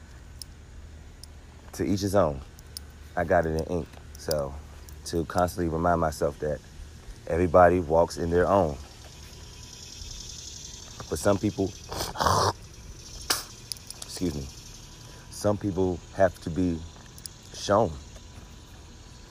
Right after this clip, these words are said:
That's fine. 'Cause somebody showed me. I would feel as though that I'm doing a disservice to say, "Oh, they gotta get it the same way I got it." Mm, that's not necessarily true.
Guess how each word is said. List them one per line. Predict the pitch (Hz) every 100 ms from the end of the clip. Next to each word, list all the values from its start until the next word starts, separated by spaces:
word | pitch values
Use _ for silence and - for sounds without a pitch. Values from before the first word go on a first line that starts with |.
| - - - - -
That's | - -
fine. | 98 127 - - - - - - - - - - - -
'Cause | - 98
somebody | 98 92 87
showed | - 90 87
me. | 90 - - - - - - - - - - - - - - - - - -
I | 104
would | 101
feel | - 101 95
as | 90 87
though | 90
that | 85
I'm | 92 85
doing | 90 87 82
a | 73
disservice | 80 80 - 98 92 78 - - - - - - - -
to |
say, | 87 95 85 82
"Oh, | 82 78 69
they | - 98
gotta | 87 78
get | 76 80
it | 78
the |
same | - 90 87
way | 85 82
I | 95
got | 82 69 62
it." | - - 110
Mm, | 117 117 113 - -
that's | 110
not | 110 110
necessarily | 107 101 95 107 107 101
true. | - 113